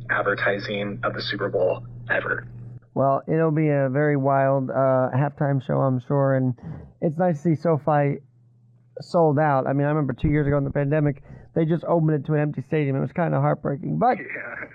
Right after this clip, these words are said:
Speaker 2: it's filled up, and there's a Super Bowl there this Sunday with the home team hosting for the second year in a row. Uh, we'll see what Stafford does. We'll see what Burrow does. And we'll see what the advertising's, how they make us feel on Monday morning. All right. Uh, Mike, thanks so much,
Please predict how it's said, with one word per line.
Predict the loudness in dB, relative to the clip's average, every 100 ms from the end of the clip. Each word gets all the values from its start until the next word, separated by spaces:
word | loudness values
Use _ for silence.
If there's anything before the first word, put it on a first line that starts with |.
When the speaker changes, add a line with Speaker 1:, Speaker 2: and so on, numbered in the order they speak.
| -4
Speaker 2:
it's | -2 0
filled | 2 2 4
up, | 2 0 -4
and | 0 2
there's | 2 2
a | 2
Super | 0 0 2
Bowl | 2
there | 4 2
this | 2 0
Sunday | 0 2 2
with | 2 0 2
the | 2
home | 4 4 4
team | 4 2 2 -6 -20 -8
hosting | 0 0 2 2
for | 2
the | 0
second | -2 -2 0
year | 2
in | 2
a |
row. | 2 2 0 -4 -14 -20 -14 -2
Uh, | 2 4 4
we'll | 2 2
see | 2
what | 0 0
Stafford | 0 0 0 0
does. | 2 2
We'll | 2
see | 2
what | 2 2
Burrow | 2 2
does. | 2 2 2 0
And | 0 2
we'll | 0
see | 2
what | 2 2
the | 2
advertising's, | 2 2 0 0 0 2 2 0 -2 -16 -6
how | 0 2
they | 2
make | 2 0
us | -2
feel | 2 4 4
on | 4 6
Monday | 6 6 4 4
morning. | 4 2 0
All | 0 2
right. | 2 0 -4 -20 -20 -16 -2
Uh, | 2 2 2
Mike, | 2 2 0 -2
thanks | -2 0
so | 0
much, | 2 2 0 -8